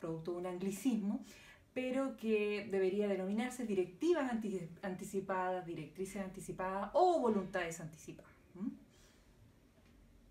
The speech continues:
Las directrices anticipadas. Las directrices anticipadas, en su concepto, son una manifestación unilateral de voluntad de una persona capaz,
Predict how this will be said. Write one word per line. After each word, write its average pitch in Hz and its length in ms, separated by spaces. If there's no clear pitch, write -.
Las 208 160
directrices 349 640
anticipadas. 254 720
Las 190 140
directrices 330 480
anticipadas, 226 880
en 202 80
su 202 160
concepto, 202 500
son 262 200
una 269 180
manifestación 254 1120
unilateral 185 840
de 214 60
voluntad 185 560
de 175 140
una 254 220
persona 226 500
capaz, - 560